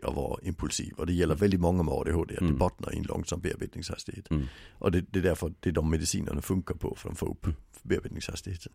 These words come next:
Speaker 2: Just det.
Speaker 1: Men man kan också, liksom, träna personen i att faktiskt agera långsamt.
Speaker 2: Mm.
Speaker 1: Och det, och det är den gruppen man kunde få den effekten på. Och det har jag sett många bra resultat
Speaker 2: Ja.
Speaker 1: på. Men man tränar inte förmågan.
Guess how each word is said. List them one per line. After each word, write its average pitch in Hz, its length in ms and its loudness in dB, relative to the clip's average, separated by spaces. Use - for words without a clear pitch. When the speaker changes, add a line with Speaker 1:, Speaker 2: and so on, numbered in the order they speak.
Speaker 2:
Just - 200 -4
det. 82 100 -6
Speaker 1:
Men 95 120 8
man 90 140 8
kan 87 160 4
också, 87 280 2
liksom, 80 360 0
träna 90 360 4
personen 80 480 0
i 90 220 -4
att - 120 -6
faktiskt - 520 -4
agera 78 360 -4
långsamt. - 520 -10
Speaker 2:
Mm. 98 80 4
Speaker 1:
Och 98 60 6
det, 85 120 0
och 87 80 0
det 87 60 4
är 82 40 2
den 87 280 4
gruppen - 380 -2
man 82 120 -4
kunde - 220 -4
få - 160 0
den 78 140 -2
effekten 82 400 -2
på. - 80 -6
Och - 80 -4
det 82 120 0
har 78 100 2
jag 78 120 0
sett - 280 -4
många - 300 -4
bra 82 180 0
resultat 92 300 2
Speaker 2:
Ja. 73 160 6
Speaker 1:
på. 73 180 -4
Men 95 180 8
man 87 120 6
tränar 92 380 6
inte 87 140 4
förmågan. 92 640 8